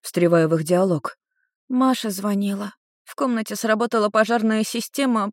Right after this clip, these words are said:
похоже, не выключила утюг. Комендант рвёт и мечет. Если не приедем, то грозится нас выселить».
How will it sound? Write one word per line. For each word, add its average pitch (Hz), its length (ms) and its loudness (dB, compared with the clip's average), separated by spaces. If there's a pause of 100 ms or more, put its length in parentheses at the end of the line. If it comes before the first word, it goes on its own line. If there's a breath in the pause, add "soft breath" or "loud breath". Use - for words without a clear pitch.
похоже, 226 480 -2
не 220 140 4
выключила 214 520 0
утюг. 214 520 -2 (320)
Комендант 233 760 0
рвёт 233 460 2
и 254 80 4
мечет. 220 640 0 (600 soft breath)
Если 254 280 0
не 208 140 2
приедем, 220 520 2
то 214 120 -2
грозится 214 480 0
нас 214 220 0
выселить». 226 640 -2